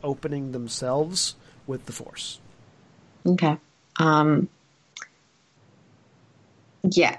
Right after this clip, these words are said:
Speaker 2: make me a force, a move roll. Um, you're going to need more than one success.
Speaker 1: Yeah. Oh. Come on,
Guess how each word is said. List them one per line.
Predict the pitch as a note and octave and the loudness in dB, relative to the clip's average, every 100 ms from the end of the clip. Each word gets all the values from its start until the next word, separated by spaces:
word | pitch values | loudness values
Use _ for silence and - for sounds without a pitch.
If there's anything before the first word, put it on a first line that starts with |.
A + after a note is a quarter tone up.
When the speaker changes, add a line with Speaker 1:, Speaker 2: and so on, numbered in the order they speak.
| - | 2
Speaker 2:
make | F#3+ F#3 E3+ F3 - | 6 8 6 2 -2
me | G3+ G#3+ G#3 | 4 6 6
a | G3+ F#3+ F#3+ | 6 4 0
force, | - F#3+ G#3 G3+ - - - - _ _ _ _ _ D4 - _ _ _ _ _ _ | 2 4 4 0 -2 0 0 -2 _ _ _ _ _ -12 -12 _ _ _ _ _ _
a | - F#3 | 2 6
move | E3+ E3+ E3+ F3 | 6 6 4 4
roll. | G3+ G#3 G#3+ G#3+ G3 - | 4 6 4 2 -4 -2
Um, | E3 D3+ C#3 C#3 C#3 C#3 _ _ _ _ _ | 2 4 6 6 2 -2 _ _ _ _ _
you're | D3+ | 0
going | C3+ C#3 C#3+ D3+ | 4 6 4 4
to | E3 | 2
need | D3+ | 4
more | C#3+ C#3 | 6 6
than | C#3 C#3 | 4 6
one | C3 B2+ | 6 4
success. | C3 C3+ - - - - - - | 2 -4 -2 -2 -4 -12 -14 -12
Speaker 1:
Yeah. | B2 - - _ _ _ _ _ _ _ _ _ _ _ _ _ _ _ _ _ _ _ _ _ _ | -12 -12 -18 _ _ _ _ _ _ _ _ _ _ _ _ _ _ _ _ _ _ _ _ _ _
Oh. | G1+ - - _ _ _ _ _ _ _ _ _ _ _ _ _ _ _ _ _ - C#3+ C#3+ C#3+ - - - | -20 -20 -20 _ _ _ _ _ _ _ _ _ _ _ _ _ _ _ _ _ -20 -16 -14 -16 -18 -20 -16
Come | C3 | -6
on, | D3+ D3 D3+ D3 C#3+ | -4 -2 -4 -4 -8